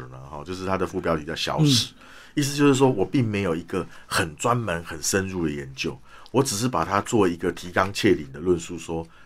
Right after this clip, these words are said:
Speaker 1: 大概台湾的状况是怎么样。
Speaker 2: 是。
Speaker 1: 好，所以这一章主要就是探讨从战后一直到现代，好，大概就是新型流感，二零零九啦，二零一零年那个新型流感，哈，H one N one。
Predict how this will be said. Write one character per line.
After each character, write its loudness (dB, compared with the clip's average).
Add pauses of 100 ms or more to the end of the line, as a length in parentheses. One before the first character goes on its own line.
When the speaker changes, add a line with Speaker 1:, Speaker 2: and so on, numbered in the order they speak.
Speaker 1:
大 6
概 4
台 2
湾 4
的 -10
状 -4
况 -12
是 -16
怎 -16
么 -20
样。 -8
Speaker 2:
是。 -4 (140)
Speaker 1:
好， -16 (440)
所 6
以 6
这 8
一 10
章 4
主 -2
要 10
就 2
是 0 (280)
探 4
讨 -2
从 -4
战 4
后 2
一 0
直 -10
到 2 (380)
现 2
代， -8 (500)
好， -8
大 4
概 8
就 2
是 0
新 0
型 0
流 2
感， -4
二 4
零 6
零 -6
九 -2 (100)
啦， -20 (300)
二 4
零 4
一 -2
零 0
年 -4
那 -8
个 -10
新 -8
型 -10
流 -12
感， -14
哈 -16
，H 0
one 2
N -12
one。 -12